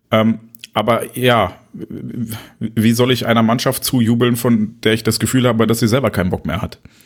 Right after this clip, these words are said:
Und dann auch eine Tabellenkonstellation, die, du hast das schon gesagt, Fanny, in beide Richtungen passiert halt. Also da muss schon, muss schon mit dem Teufel zugehen, wenn wir es schaffen, die zehn Punkte Vorsprung,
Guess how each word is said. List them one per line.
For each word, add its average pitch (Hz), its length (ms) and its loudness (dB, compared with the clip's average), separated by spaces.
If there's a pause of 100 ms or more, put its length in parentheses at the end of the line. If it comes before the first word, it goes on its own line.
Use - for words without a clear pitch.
(460)
Und 101 160 0
dann 107 200 2
auch 104 180 -2
eine 110 240 2
Tabellenkonstellation, 104 960 0
die, 95 120 2
du 104 100 2
hast - 120 0
das 98 80 0
schon 101 140 2
gesagt, 104 240 0
Fanny, 95 380 0 (100)
in 101 260 0
beide 104 220 0
Richtungen 101 640 -2 (580)
passiert 156 320 0
halt. 87 320 -2
Also 107 400 2 (220)
da 107 80 0
muss 110 160 2
schon, 110 340 0 (280)
muss 117 140 2
schon 117 120 2
mit 113 80 2
dem 113 100 -2
Teufel 131 280 2
zugehen, 110 320 0
wenn 104 160 2
wir 107 280 0 (220)
es - 100 -6
schaffen, 131 320 0
die 107 140 0
zehn 151 280 0
Punkte 143 320 -2
Vorsprung, 117 580 0